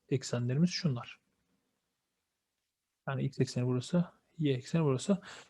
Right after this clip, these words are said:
P noktasının yeni koordinat eksenlerine göre koordinatları aşağıdakilerden hangisidir denilmiş. Şimdi burası orijin olduğuna göre bakalım sayalım. Bir, iki, üç, dört, burası beş oldu. Yani buna B üssü diyelim. B üssünün apsisi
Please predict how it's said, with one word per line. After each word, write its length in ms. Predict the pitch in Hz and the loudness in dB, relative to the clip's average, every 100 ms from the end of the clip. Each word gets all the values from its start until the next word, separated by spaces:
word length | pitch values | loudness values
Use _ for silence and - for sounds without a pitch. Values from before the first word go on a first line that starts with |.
| _ | _
P 120 | 208 | 8
noktasının 360 | 196 175 135 185 | 10 8 10 12
yeni 200 | 185 175 | 12 12
koordinat 320 | 175 156 143 | 12 10 10
eksenlerine 680 | 143 - 139 139 139 151 170 | 6 6 6 8 8 8 8
göre 280 | 156 139 156 | 8 8 10
koordinatları 520 | - 143 139 - 165 | 8 8 8 8 6
aşağıdakilerden 500 | 160 - 147 139 165 | 6 4 6 8 10
hangisidir 420 | 170 147 - 175 | 8 6 6 6
denilmiş. 280 | 147 139 175 | 8 6 6
Şimdi 120 | 180 | 8
burası 220 | 180 175 | 10 8
orijin 320 | - 165 160 180 | 8 8 10 10
olduğuna 240 | 175 175 | 10 8
göre 240 | 151 190 | 8 8
bakalım 260 | 180 175 139 | 6 6 4
sayalım. 400 | - 170 139 180 - - _ _ _ - - | 8 8 8 2 -6 -20 _ _ _ -8 6
Bir, 360 | 165 180 - - _ _ _ _ _ _ _ _ _ _ _ _ _ | 10 10 6 -14 _ _ _ _ _ _ _ _ _ _ _ _ _
iki, 420 | 160 139 143 147 - _ _ _ _ - | 2 4 4 4 0 _ _ _ _ 2
üç, 520 | 160 160 - - - - _ _ _ _ _ - | 6 6 4 -4 -6 -14 _ _ _ _ _ 6
dört, 380 | 147 143 170 - - _ _ _ _ - | 10 10 8 4 -18 _ _ _ _ 2
burası 300 | 151 135 156 | 4 6 8
beş 200 | 156 151 | 8 8
oldu. 260 | 123 127 170 | 2 4 8
Yani 340 | 147 135 175 - - _ _ - | 8 8 4 -2 -20 _ _ 4
buna 180 | 165 | 8
B 120 | 156 156 | 10 10
üssü 220 | 139 139 | 8 4
diyelim. 240 | 139 165 | 4 8
B 80 | 170 | 8
üssünün 240 | 143 151 | 6 6
apsisi 320 | 139 139 - | 4 2 -4